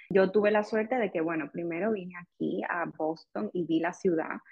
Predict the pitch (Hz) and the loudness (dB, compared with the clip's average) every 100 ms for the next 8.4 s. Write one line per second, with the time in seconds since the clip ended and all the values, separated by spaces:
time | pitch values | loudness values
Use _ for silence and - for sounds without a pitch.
0 | - - _ 175 165 - - 170 175 185 | -20 -20 _ 0 2 2 4 6 6 4
1 | 185 165 165 170 175 175 170 196 190 170 | 0 -4 -4 -4 0 4 4 2 0 0
2 | 160 170 160 - 170 165 - 185 190 202 | 0 0 -2 -6 -6 -6 -2 -2 0 0
3 | 196 202 214 208 - 247 262 208 180 180 | 0 -2 -2 -4 -4 -4 2 4 4 4
4 | 202 208 220 - 208 214 214 208 247 233 | 2 2 -2 -4 -2 -2 -2 -2 0 0
5 | - 196 185 180 185 _ - 170 175 214 | -2 -4 -4 -6 -8 _ -2 0 2 0
6 | - - - - _ _ - 202 185 269 | -6 -18 -20 -20 _ _ 2 2 4 2
7 | 247 247 254 220 185 175 175 175 175 - | 2 2 0 -2 -2 0 -2 -2 -4 -4
8 | 175 190 185 | -4 0 0